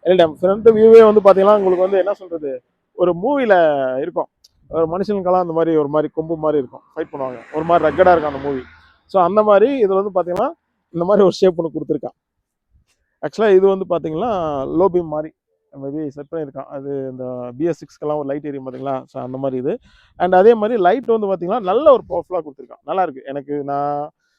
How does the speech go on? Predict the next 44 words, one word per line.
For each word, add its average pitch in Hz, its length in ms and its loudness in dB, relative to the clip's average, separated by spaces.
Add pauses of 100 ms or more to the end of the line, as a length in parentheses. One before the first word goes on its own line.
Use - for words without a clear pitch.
(160)
நிறைய 180 260 0
ரைட் 208 220 0
பண்ணியிருக்கேன். 175 540 -2
Almost 180 520 -6
இப்போ 175 220 -6
எல்லாம் 175 200 -6
வண்டி 170 240 -6
ஒரு 156 260 -6
ஃபிஃப்டீன் 170 260 -18
தௌசண்ட் 160 240 -18
கிலோமீட்டர் 170 300 -16
ஓட்டியிருக்கேன். 151 500 -14 (600)
ஆ, 208 180 -4
ஓகே 254 120 -2
தான். 180 160 -2 (320)
ஆக்சுவலா 165 680 -6 (120)
பழைய 185 260 -2
வண்டிக்கு 202 420 -8
இது 175 200 -4
ஓகே 160 260 -4
தான். 139 140 -10 (120)
ஆ, 131 280 -8
நல்ல 139 280 -4
ஒரு 135 480 -6
கிளாரிட்டி 147 240 -8
இருக்கு 131 260 -10
ரோடு, 127 300 -8
ஒண்ணும் 139 200 -10
பிரச்சனை 135 380 -6
இல்லை 127 200 -6
நைட்ல. - 20 -20 (400)
So, 196 240 0
எல் 175 160 6
இ 202 60 8
டி 196 80 4
தான், 190 180 4
எல் 170 200 0
இ - 0 -
டி 165 100 -6
லேம்ப். 160 420 -2 (400)
And 175 340 0
அதே 175 300 4
மாதிரி 180 360 6
இந்த 165 200 4